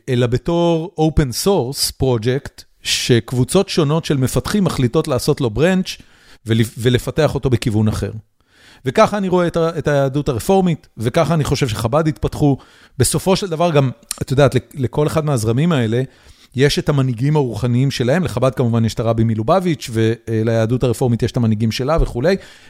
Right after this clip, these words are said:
כמובן שלחצרות החסידיות יש את המנהיגים שלהם,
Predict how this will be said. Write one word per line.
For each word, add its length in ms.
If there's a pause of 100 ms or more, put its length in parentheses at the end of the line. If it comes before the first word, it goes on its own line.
(120)
כמובן 420
שלחצרות 640
החסידיות 760 (120)
יש 160
את 100
המנהיגים 340
שלהם, 260